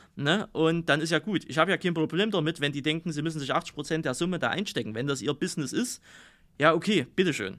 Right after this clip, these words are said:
Ne? Also jeder, der sein Geld legal verdient, soll sein Geld bitte verdienen. Ne? Aber dann soll man halt zum Gegenüber ehrlich sein und halt sagen, was, was halt Phase ist. Ne? Da habe ich weniger Probleme damit,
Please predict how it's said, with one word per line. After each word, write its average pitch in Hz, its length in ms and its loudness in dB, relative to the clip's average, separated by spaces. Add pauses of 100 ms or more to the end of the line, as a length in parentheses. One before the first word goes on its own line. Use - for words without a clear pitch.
(140)
Ne? 147 240 2
Also 139 180 2
jeder, 165 480 2
der 170 160 4
sein 156 320 0
Geld 175 240 2
legal 170 380 6
verdient, 185 320 -2
soll 170 160 4
sein 165 160 0
Geld 170 200 0
bitte 175 200 0
verdienen. 160 340 0 (140)
Ne? 190 220 -2 (440)
Aber 143 320 4
dann 135 140 -4
soll 156 120 4
man 160 140 6
halt 156 180 6
zum 139 120 -6
Gegenüber 151 640 0
ehrlich 170 300 2
sein 139 340 2
und 143 240 -4
halt 131 160 -2
sagen, 143 420 0
was, 120 240 -4
was 123 300 -2
halt 113 140 -4
Phase 135 320 2
ist. 64 200 -12
Ne? 117 280 -8
Da 123 140 -2
habe 147 140 2
ich 139 80 -6
weniger 170 280 2
Probleme 151 360 2
damit, 151 300 0